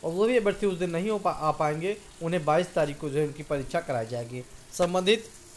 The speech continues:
अभ्यर्थी उक्त परीक्षा हेतु अपना प्रवेश पत्र आयोग की साइट पर डाउनलोड कर सकते हैं। नोट अपना आप यहाँ से प्रश्न पत्र, जो है admit card आप लोग डाउन-, डाउनलोड कर सकते हैं। यहाँ से आप सभी लोग अपना डाउनलोड यहाँ से कर सकते हैं, admit card, है ना। यहाँ विज्ञापन संख्या पच्चीस है और ये विज्ञापन संख्या चार है,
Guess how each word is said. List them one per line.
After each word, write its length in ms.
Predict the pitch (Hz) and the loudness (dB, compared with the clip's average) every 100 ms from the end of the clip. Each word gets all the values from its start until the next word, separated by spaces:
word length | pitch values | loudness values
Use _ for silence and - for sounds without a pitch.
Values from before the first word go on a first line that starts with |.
| 160 | -4
अभ्यर्थी 420 | 156 170 175 208 | 2 2 2 -2
उक्त 280 | - 208 208 | -2 -2 2
परीक्षा 320 | 185 170 175 | 4 4 2
हेतु 140 | 190 | 2
अपना 180 | 180 170 | 2 -2
प्रवेश 320 | 156 151 151 147 | 0 0 0 0
पत्र 240 | 202 214 151 | -2 0 0
आयोग 240 | 156 151 | 0 0
की 80 | 151 | -2
साइट 240 | 143 143 123 | 0 0 2
पर 120 | 175 | 2
डाउनलोड 420 | 151 139 135 185 - - - - | 2 2 2 0 -2 -14 -10 -2
कर 120 | 127 | -2
सकते 240 | 113 - | -2 -2
हैं। 80 | 131 | 0
नोट 240 | 156 180 185 | 2 0 0
अपना 260 | 160 185 | -2 4
आप 140 | 185 160 | 4 4
यहाँ 180 | 160 165 | 0 2
से 100 | 165 | 2
प्रश्न 280 | 165 147 139 | 0 -4 -2
पत्र, 440 | 156 147 147 143 135 | 0 0 2 2 2
जो 200 | 143 151 | 2 2
है 120 | 156 | 4
admit 220 | 143 147 | 2 0
card 160 | 151 139 | 2 2
आप 140 | 135 | 2
लोग 100 | 170 | 0
डाउन-, 420 | 147 135 131 143 139 - - - | 2 2 2 -6 -6 -12 -20 -4
डाउनलोड 380 | 135 143 139 127 | 2 2 2 0
कर 120 | 143 | 0
सकते 240 | 131 147 202 | -2 0 0
हैं। 80 | 180 | 0
यहाँ 200 | 117 101 | 0 -2
से 180 | - 101 - - - - - | -4 -6 -14 -18 -16 -10 2
आप 160 | 185 | 2
सभी 180 | 185 190 | 2 0
लोग 120 | 202 | 2
अपना 240 | 202 196 185 | 2 2 4
डाउनलोड 460 | 180 170 175 190 196 - - | 6 4 4 0 -2 -10 -4
यहाँ 140 | 151 | -2
से 140 | 156 - | -2 -2
कर 140 | 165 | -4
सकते 140 | 165 190 | -2 0
हैं, 120 | 165 | 0
admit 240 | 147 143 | 0 -4
card, 180 | - 101 | -6 -6
है 140 | 123 | -6
ना। 100 | 180 175 - - - | -8 -10 -14 -18 -6
यहाँ 140 | 156 160 | -2 0
विज्ञापन 360 | 156 147 156 156 | -2 -2 0 0
संख्या 240 | 160 156 | -2 -2
पच्चीस 400 | 151 151 190 196 | -2 -4 -4 -2
है 60 | 220 | -4
और 240 | - 147 | -4 -6
ये 180 | 147 170 | -4 -4
विज्ञापन 400 | 156 139 143 139 135 | -4 -2 -2 0 -4
संख्या 280 | 143 127 160 | -8 -8 -4
चार 240 | 147 107 | -2 -2
है, 120 | 101 | -4